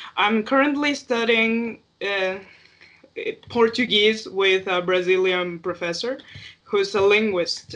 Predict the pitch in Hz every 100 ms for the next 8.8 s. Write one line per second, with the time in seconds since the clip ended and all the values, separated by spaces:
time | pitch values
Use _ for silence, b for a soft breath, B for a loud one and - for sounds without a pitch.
0 | - 170 170 170 180 180 - B B B
1 | B B - - - 233 226 226 247 277
2 | - 311 311 - 254 269 240 196 202 196
3 | 190 190 190 - 208 208 196 226 240 233
4 | 233 240 - - - 220 202 208 214 214
5 | 196 220 - 170 170 175 - _ _ B
6 | B B B - 220 226 233 220 262 262
7 | 254 262 220 214 208 220 - 220 214 202
8 | 202 190 185 - 233 190 151